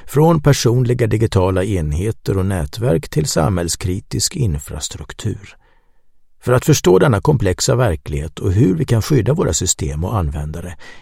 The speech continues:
är det nödvändigt att ta ett helhetsgrepp kring ämnet. I en tid där nästan alla system är sammankopplade digitalt och där data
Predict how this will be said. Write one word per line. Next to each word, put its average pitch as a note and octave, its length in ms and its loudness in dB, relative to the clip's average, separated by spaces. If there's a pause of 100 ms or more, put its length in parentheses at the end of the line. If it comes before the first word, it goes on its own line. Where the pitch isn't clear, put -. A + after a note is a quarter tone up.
är B2 120 4
det C3+ 120 6
nödvändigt C3+ 920 4
att - 240 -2
ta E2 200 0
ett - 100 -6
helhetsgrepp F#2+ 1200 -2
kring C#2 260 -6
ämnet. - 520 -8 (1400)
I C#3 140 4
en D#3 120 4
tid E3 240 4
där D3+ 220 2
nästan C#3 360 4
alla G2+ 300 2
system F2 460 0
är F#2 40 -2
sammankopplade G2+ 800 -2
digitalt F#2+ 680 0
och G2 60 -6
där F#2 100 -4
data G#2+ 600 0